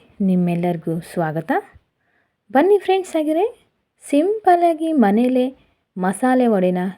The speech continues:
ಗರಿ ಗರಿಯಾದ ಮಸಾಲೆ ವಡೆನ ಯಾವ ಥರ ಮಾಡೋದು ಅಂತ ನೋಡೋಣ ಬನ್ನಿ. ಇದಕ್ಕೆ ಏನೇನು ಬೇಕು ಅಂತ ನೋಡ್ಕೊಬರೋಣ. ಮೊದಲಿಗೆ ನಾನಿಲ್ಲಿ ಈ ಲೋಟದಲ್ಲಿ ನಾನು ಕಡಲೆಬೇಳೆನ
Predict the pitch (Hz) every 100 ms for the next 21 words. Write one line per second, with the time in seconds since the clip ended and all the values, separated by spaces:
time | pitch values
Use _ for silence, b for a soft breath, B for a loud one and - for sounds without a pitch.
0 | 190 190 202 294 262 240 220 208 214 170
1 | 165 180 165 156 151 156 160 - _ _
2 | _ _ _ _ 190 185 233 254 214 180
3 | 170 160 160 165 160 156 147 151 156 214
4 | 415 - _ _ _ _ _ - 220 233
5 | 233 196 170 202 214 185 180 175 170 156
6 | 160 - _ _ 165 160 - 156 160 240
7 | 403 - - - _ _ _ _ _ _
8 | _ _ _ _ _ 240 247 294 403 415
9 | 359 339 339 466 B B B B B _
10 | _ _ _ _ _ _ _ _ _ _
11 | _ _ - 233 226 240 220 220 330 453
12 | _ _ _ _ _ 220 359 - 208 180
13 | 226 202 190 208